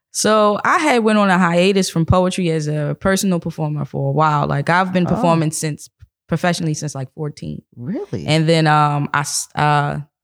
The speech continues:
Speaker 1: got into college and a little bit, and it just stopped. Like, life kinda just took over.
Speaker 2: Mm-hmm.
Speaker 1: I couldn't handle everything. Um, people were trying to be my agent and all this. It was just too much drama.
Speaker 2: Okay.
Speaker 1: I wasn't ready. <laughs>
Speaker 2: Okay.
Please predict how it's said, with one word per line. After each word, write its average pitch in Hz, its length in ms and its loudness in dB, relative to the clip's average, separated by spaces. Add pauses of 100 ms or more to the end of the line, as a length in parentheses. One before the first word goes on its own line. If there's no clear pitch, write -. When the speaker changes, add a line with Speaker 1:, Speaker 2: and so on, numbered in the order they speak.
(120)
Speaker 1:
got 139 280 0
into 143 240 -6
college 147 500 0
and 139 100 -2
a 135 40 -2
little 147 220 0
bit, 147 200 0
and 143 180 -2
it 147 40 -4
just 147 260 -4
stopped. - 340 -4
Like, 131 200 -4
life 135 260 0
kinda 135 240 -4
just 135 300 -10
took - 180 -6
over. 139 320 0
Speaker 2:
Mm-hmm. 202 220 2
Speaker 1:
I - 320 -16
couldn't 151 220 0
handle 147 360 2
everything. 139 560 0
Um, 135 140 -2
people 151 260 -4
were 147 80 -2
trying 147 200 2
to - 20 0
be 143 100 0
my 120 160 0
agent 156 520 4
and 143 120 2
all 151 160 4
this. 151 180 0
It 165 40 -2
was 147 120 0
just 135 140 -8
too 277 160 2
much 240 260 2
drama. 170 440 2 (180)
Speaker 2:
Okay. 135 100 -4
Speaker 1:
I 120 60 -2
wasn't 143 300 4
ready. 110 360 0
<laughs> - 40 0
Speaker 2:
Okay. 175 360 0